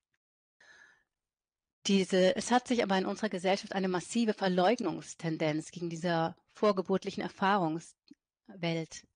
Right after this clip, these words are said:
eingestellt. Sie ist ganz ähnlich verschollen, wie es von Ulrichs zweitem Baum, vom Baum der Liebe heißt. Die Blätter und Zweige des Baums trieben seither an der Oberfläche umher, aber dieser blieb verschwunden,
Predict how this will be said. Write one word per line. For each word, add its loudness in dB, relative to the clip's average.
eingestellt. -10
Sie -14
ist -16
ganz 0
ähnlich -2
verschollen, 0
wie -4
es -8
von -6
Ulrichs -8
zweitem -2
Baum, 2
vom -6
Baum -2
der -4
Liebe -6
heißt. -12
Die -6
Blätter 2
und 0
Zweige 2
des -10
Baums 0
trieben -6
seither -4
an -4
der -4
Oberfläche -8
umher, -8
aber 0
dieser -2
blieb -6
verschwunden, -2